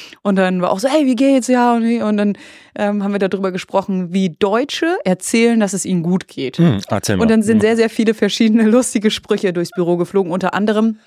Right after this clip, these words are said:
Speaker 1: "Ich kann mich nicht beklagen."
Speaker 2: Oh ja, das war gut. <laughs>
Speaker 1: Oder, "Schlechten Menschen geht's immer gut." <laughs>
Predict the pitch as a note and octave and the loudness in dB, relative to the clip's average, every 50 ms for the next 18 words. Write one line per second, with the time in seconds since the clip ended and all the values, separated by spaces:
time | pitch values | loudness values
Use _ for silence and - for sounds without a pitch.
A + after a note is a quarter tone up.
0 | _ - - - - _ _ - D#3+ - - F#3 E3+ E3+ D#3+ D#3+ D#3+ - - - | _ -20 -20 -20 -20 _ _ -16 -14 -6 -4 -2 -2 0 0 0 -2 -2 -4 -6
1 | - - E3 D#3+ E3+ F#3 G3+ G#3 G#3+ _ _ _ _ - E3+ E3 C#3 B2+ B2 A2 | -4 -2 0 0 0 0 -2 -6 -8 _ _ _ _ -2 2 2 4 4 4 2
2 | F#2 E2 E2 F#2+ - - A2+ A#2 A#2 A#2+ A#2+ G#2 A#2 A2+ A2 - A#2 - - - | 2 -2 -4 -8 -6 -4 -2 0 0 0 0 0 -2 -2 0 0 -2 -2 -2 -4
3 | - - - - - - - _ _ _ _ _ G3+ G3+ G3 F#3+ F3+ F3+ F3 - | -6 -6 -6 -10 -20 -20 -20 _ _ _ _ _ 0 2 2 2 2 0 -2 -6
4 | _ _ _ _ _ _ _ _ _ _ _ - - - - F3+ E3+ - - E3+ | _ _ _ _ _ _ _ _ _ _ _ -14 -8 -2 -2 -2 0 0 0 0
5 | E3 D#3+ E3 D#3+ - F#3 D#3 D3+ - - F3+ G3 G3+ G3+ F#3+ G3+ G#3 G3+ - - | 2 2 0 0 0 0 0 -2 -2 0 0 2 2 2 2 2 0 0 -2 -6
6 | _ - G#2+ _ _ - - - - - - - - - - - - - - - | _ -20 -20 _ _ -8 -8 -8 -8 -8 -12 -20 -20 -20 -20 -20 -20 -20 -20 -20
7 | _ _ - _ _ _ _ _ _ _ _ _ _ _ _ - - D#5 C#5+ B4+ | _ _ -20 _ _ _ _ _ _ _ _ _ _ _ _ -4 -2 -2 0 0
8 | A4 G#4+ G4 F4+ E4+ D#4+ D4 B3 | -2 -2 -2 -2 0 0 -2 -2